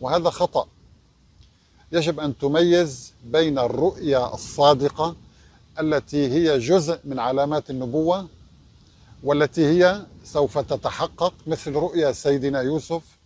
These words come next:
رؤيا سيدنا إبراهيم، رؤيا النبي عليه الصلاة والسلام، وهكذا رؤيا الأنبياء حق. آه،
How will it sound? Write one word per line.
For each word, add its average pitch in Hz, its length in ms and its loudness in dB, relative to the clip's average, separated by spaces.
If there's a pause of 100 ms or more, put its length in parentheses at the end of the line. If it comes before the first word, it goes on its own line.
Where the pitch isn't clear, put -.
(720)
رؤيا 139 640 0
سيدنا 135 500 -2
إبراهيم، 131 680 0 (360)
رؤيا 156 300 -2
النبي 131 320 0
عليه 123 180 -2
الصلاة 127 400 -2
والسلام، 135 480 -4
وهكذا 160 480 -2 (840)
رؤيا 160 280 -2
الأنبياء 139 480 -2
حق. - 480 -8 (1160)
آه، 127 500 -4